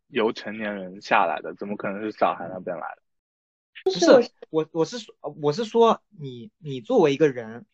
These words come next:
Speaker 3: 我骂你的母亲，会让你觉得更受伤，更有侮辱性。
Speaker 2: 我觉得除了这一点，就除了，除了容貌妹妹讲的，可能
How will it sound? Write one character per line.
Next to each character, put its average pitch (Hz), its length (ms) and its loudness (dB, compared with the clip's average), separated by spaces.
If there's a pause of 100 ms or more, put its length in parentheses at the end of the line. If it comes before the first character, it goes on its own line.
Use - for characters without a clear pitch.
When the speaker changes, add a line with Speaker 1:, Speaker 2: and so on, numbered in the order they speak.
(240)
Speaker 3:
我 127 240 -6
骂 202 180 2
你 135 140 -6
的 127 80 -6
母 123 260 -10
亲， 135 400 -14 (680)
会 170 440 2
让 165 280 -4
你 107 180 -12
觉 120 180 -10
得 110 140 -6
更 175 280 -8
受 131 240 -12
伤， 120 240 -12
更 175 160 -6
有 113 140 -8
侮 139 180 -4
辱 110 140 -6
性。 - 320 -10 (340)
Speaker 2:
我 262 100 4
觉 247 140 6
得 294 160 6
除 247 240 0
了 269 100 10
这 277 140 2
一 285 100 2
点， 226 220 -4
就 226 120 -2
除 - 200 -20
了， 226 140 -6
除 214 60 -4
了 226 180 0
容 208 160 -2
貌 220 280 0
妹 240 120 0
妹 233 120 2
讲 220 240 -2
的， 220 80 -10 (560)
可 226 60 -2
能 202 340 4